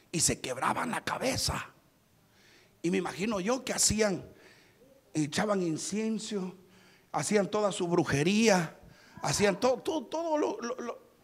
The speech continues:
lo que estaba al alcance de ellos para ver qué les decía, eh, qué, qué lo, qué es lo que era eso. Y llegó, y llegó Daniel. Y Daniel se queda viendo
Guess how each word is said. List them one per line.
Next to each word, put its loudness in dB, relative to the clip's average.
lo 0
que -4
estaba 6
al 10
alcance 2
de 6
ellos 4
para 4
ver 4
qué 6
les -4
decía, 4
eh, 2
qué, -6
qué 6
lo, 0
qué 4
es 10
lo 0
que 4
era 6
eso. -8
Y -8
llegó, 0
y 4
llegó 2
Daniel. 4
Y 0
Daniel 6
se 8
queda 10
viendo 4